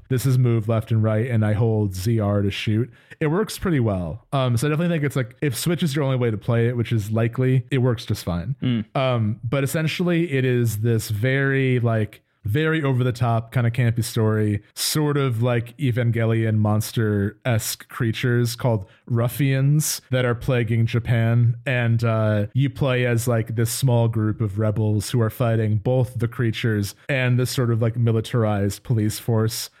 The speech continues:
Speaker 1: that are there to control the problem, but are also, like, exerting their force on civilians.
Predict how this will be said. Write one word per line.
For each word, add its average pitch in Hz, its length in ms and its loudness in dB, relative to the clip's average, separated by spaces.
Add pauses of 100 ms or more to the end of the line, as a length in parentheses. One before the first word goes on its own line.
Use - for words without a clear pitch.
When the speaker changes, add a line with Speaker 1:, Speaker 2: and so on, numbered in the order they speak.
Speaker 1:
that 120 180 0
are 117 100 0
there 113 220 0
to 110 80 0
control 110 640 0
the 104 80 -2
problem, 104 380 0
but 107 120 2
are 107 140 4
also, 107 280 0
like, 101 360 -2 (340)
exerting 113 480 0
their 104 140 2
force 104 560 -2
on 107 180 0
civilians. 110 800 0